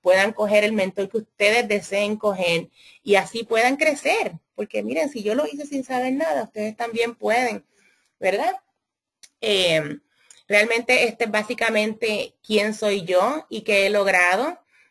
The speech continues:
Eh, yo escogí esta, esta sección de la presentación porque sé que, que los puedo inspirar y si yo lo hice, ustedes también pueden. Pero ahora les voy a pasar a mi prima Carilú, que está acá conmigo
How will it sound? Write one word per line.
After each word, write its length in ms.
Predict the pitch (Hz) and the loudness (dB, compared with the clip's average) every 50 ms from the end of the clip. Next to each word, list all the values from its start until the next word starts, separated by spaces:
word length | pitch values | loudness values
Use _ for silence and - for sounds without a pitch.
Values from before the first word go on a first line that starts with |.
| _ _ _ | _ _ _
Eh, 540 | 196 202 196 196 185 175 165 151 - - - _ _ - | 0 2 2 2 2 0 -2 -4 -8 -10 -12 _ _ -4
yo 140 | 208 214 214 | 0 0 0
escogí 360 | 214 - 247 226 233 240 254 | 0 0 0 0 0 2 0
esta, 300 | 254 254 - 233 220 - | 0 2 0 0 0 0
esta 220 | 214 214 - 214 | -2 -2 -4 -4
sección 340 | 208 226 214 - 226 208 208 | -4 -4 -6 -4 -4 -4 -2
de 80 | 202 196 | 0 0
la 140 | 196 190 | 0 0
presentación 680 | 185 196 185 196 190 - 190 185 180 196 196 185 196 190 | -2 -2 -4 -4 -4 -4 -6 -6 -4 -4 -4 -4 -2 -4
porque 300 | - 226 226 220 202 - | -4 -6 -4 -4 -6 -6
sé 260 | - 190 185 180 175 | -4 -4 -4 -2 -2
que, 240 | 214 202 202 180 - | -2 -2 -2 -4 -4
que 120 | - 196 | -6 -6
los 140 | 190 185 185 | -8 -8 -4
puedo 220 | - 180 180 185 | -2 0 0 2
inspirar 760 | 196 214 214 - - - 202 190 180 170 180 196 226 262 254 - _ - _ _ _ | 0 -2 -4 -6 -6 -6 -2 0 2 2 4 2 2 0 -2 -8 _ -20 _ _ _
y 140 | - 214 - | -10 -10 -8
si 120 | - 202 | -8 -4
yo 140 | 175 185 180 | -2 0 0
lo 140 | 190 196 196 | 2 0 0
hice, 180 | 214 214 - | -2 -4 -8
ustedes 340 | 220 214 - 196 190 202 196 | -10 -6 -4 -4 -4 -4 -4
también 400 | - 208 196 190 190 185 190 180 | -6 -8 -6 -4 -4 -4 -4 -4
pueden. 520 | - 196 180 180 185 214 262 294 311 311 - _ - - - - - _ - | -4 -2 0 2 2 2 0 0 -2 -6 -10 _ -20 -20 -20 -20 -12 _ 2
Pero 280 | 240 220 208 202 196 | 2 4 4 4 4
ahora 300 | 190 190 190 196 208 233 | 4 6 4 4 4 4
les 180 | 269 294 294 - | 4 2 0 0
voy 140 | 208 202 196 | 2 0 0
a 100 | 196 185 | 2 0
pasar 280 | 220 226 - 247 240 | -2 -2 0 2 2
a 80 | 247 254 | 2 2
mi 160 | 254 262 254 | 2 0 -2
prima 400 | 262 233 214 190 175 185 196 202 | -4 -6 -8 -6 -4 -4 -4 -2
Carilú, 720 | - 233 247 262 254 247 220 180 156 156 196 302 453 - _ | 0 -2 0 0 -2 -2 -2 0 0 0 0 -2 -6 -10 _
que 80 | - | -16
está 200 | 208 - - 196 | -16 -8 -4 -4
acá 180 | 190 - 190 190 | -2 0 -2 -2
conmigo 580 | 202 202 208 202 196 196 190 190 208 247 262 | -2 -4 -4 -6 -6 -4 -4 -4 -4 -4 -6